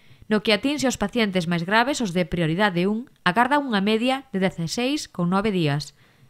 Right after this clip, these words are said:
Pola súa banda, o rendemento cirúrxico acumulado acadou un nivel do setenta e seis con trinta e sete por cento, o que o sitúa por riba do obxectivo marcado do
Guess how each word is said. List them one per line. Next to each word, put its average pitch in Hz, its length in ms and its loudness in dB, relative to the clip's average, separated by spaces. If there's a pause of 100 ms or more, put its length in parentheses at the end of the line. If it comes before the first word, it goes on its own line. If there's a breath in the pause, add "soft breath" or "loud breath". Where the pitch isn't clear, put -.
(120)
Pola 185 160 2
súa 180 240 2
banda, 220 240 6
o 330 80 4
rendemento 190 480 2
cirúrxico 240 560 -2
acumulado 208 640 2 (240 loud breath)
acadou 196 400 0
un 302 80 -4
nivel 175 400 2 (240 loud breath)
do 196 80 2
setenta 185 320 -2
e 170 80 -4
seis 302 320 -2
con 202 160 0
trinta 185 240 0
e - 80 -2
sete 202 160 -2
por 196 160 -2
cento, 202 480 -2 (320 soft breath)
o 220 80 -2
que 226 80 0
o 226 80 -2
sitúa 233 560 2
por 165 160 2
riba 302 240 0
do 277 80 2
obxectivo 269 400 0
marcado 233 560 2 (160)
do - 80 -4